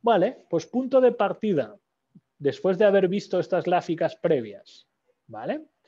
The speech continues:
Primera cosa que me gusta hacer mucho hincapié en mis cursos, cuando ayudo equipos, es que Agile fue creado por desarrolladores de software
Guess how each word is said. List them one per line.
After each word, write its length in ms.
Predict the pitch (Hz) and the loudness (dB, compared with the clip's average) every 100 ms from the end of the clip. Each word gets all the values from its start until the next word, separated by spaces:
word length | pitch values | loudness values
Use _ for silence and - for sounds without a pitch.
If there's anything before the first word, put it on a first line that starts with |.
| - - _ | -20 -20 _
Primera 360 | - 170 240 254 | -4 0 2 2
cosa 280 | 240 254 247 | 0 -2 -2
que 120 | 202 | 0
me 100 | 190 | 0
gusta 280 | 185 196 196 | -2 -2 -2
hacer 200 | 190 175 | -2 -4
mucho 260 | 175 175 | -4 -4
hincapié 420 | 185 156 147 175 185 | -6 -4 -2 -2 -2
en 120 | 160 | -4
mis 180 | 147 - | -8 -8
cursos, 640 | 220 254 - 254 240 240 | -8 -8 -4 -4 -2 -6
cuando 280 | 175 151 139 | -6 -2 0
ayudo 340 | 143 165 151 | 2 2 2
equipos, 1000 | 143 220 208 220 214 208 214 214 - _ _ _ _ _ _ | 0 -4 -2 2 4 2 0 -4 -16 _ _ _ _ _ _
es 420 | 165 170 185 185 - | -2 0 0 -2 -2
que 180 | 185 | 2
Agile 280 | 165 151 214 | 2 4 2
fue 220 | 208 233 | 2 0
creado 600 | 226 202 180 156 127 120 _ _ _ | 4 4 4 2 0 -4 _ _ _
por 200 | 269 254 | 2 2
desarrolladores 1000 | 208 - 185 185 190 180 180 208 220 180 | 2 0 0 2 2 2 2 2 0 -2
de 100 | 190 | -4
software 500 | - 214 208 233 | -2 -4 -2 -2